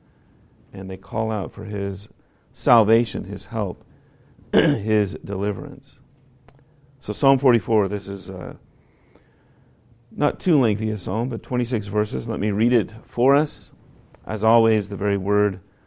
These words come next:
of the living God. To the choir master, a maskil of the sons of Korah. O God, we have heard with our ears. Our fathers have told us what deeds you performed in their days,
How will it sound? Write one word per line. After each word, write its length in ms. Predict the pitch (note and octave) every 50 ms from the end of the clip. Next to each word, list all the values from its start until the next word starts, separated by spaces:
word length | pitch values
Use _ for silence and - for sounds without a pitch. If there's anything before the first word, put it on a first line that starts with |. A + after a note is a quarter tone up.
| _ _ _ _ - -
of 80 | A#2
the 100 | G#2 G#2+
living 320 | G2+ G2 G#2 F#2+ F#2+ F#2 F2+
God. 480 | F2+ F#2+ G2+ G2 F#2+ F2+ E2+ E2 - _ _ _ _ _ _ _ _ _ _ _ _ _ _ - _ _ _ _ _ _ _ _ _ _ _ _ _ _ _ _ _ _ _ _
To 100 | - D3
the 100 | C#3 -
choir 280 | - D#3+ D#3+ F3 E3+
master, 600 | C#3 A2 F2+ F2 F2 - - - - - - - - _ _ _ _ _ _ _ - _ -
a 80 | G#2+ G#2
maskil 640 | G2+ G#2+ A#2+ C3 C3+ C3+ - - C3 C3 B2+ - -
of 140 | G#2 G#2
the 100 | F#2+ F#2+
sons 640 | G#2 - - - - B2 B2+ B2+ B2+ B2+ B2+ A#2 A2 -
of 280 | - - G#2 G2 -
Korah. 540 | - - - G#2+ G#2 F#3+ - - - - - _ _ _ _ _ _ _ _ _ _ _ _ _ _ _ _ _ _ _ _ _ _ _ _ _ _ _ _ _ -
O 100 | - A#2+
God, 280 | - D3 E3+ E3+ D#3
we 100 | D#3 D#3
have 140 | D3 B2+ -
heard 240 | D#3 F3 F3+ E3 E3
with 140 | F3 E3 D#3
our 200 | C#3+ C#3+ C#3 D3+
ears. 400 | E3+ F3 D#3 A2 F#2+ F#2 F2+ G2
Our 120 | G2+ G2
fathers 460 | - - C#3 D#3 E3+ E3 E3+ F3 D3+
have 140 | E3+ E3 -
told 340 | - - D#3 F3+ G3+ G3 -
us 300 | - - - - - -
what 300 | - C3 C#3 - - G#2
deeds 400 | - E3 F#3 G3 E3+ C#3 G#2+ G#2
you 80 | G#2+
performed 540 | G#2 - B2+ A#2 - - D3+ E3 D#3+ D#3 C#3+
in 120 | B2 A2+ G#2+
their 240 | A#2 C3+ F3+ F#3+
days, 540 | C#3+ G#2 F#2+ - F2 D#2+ - - - - -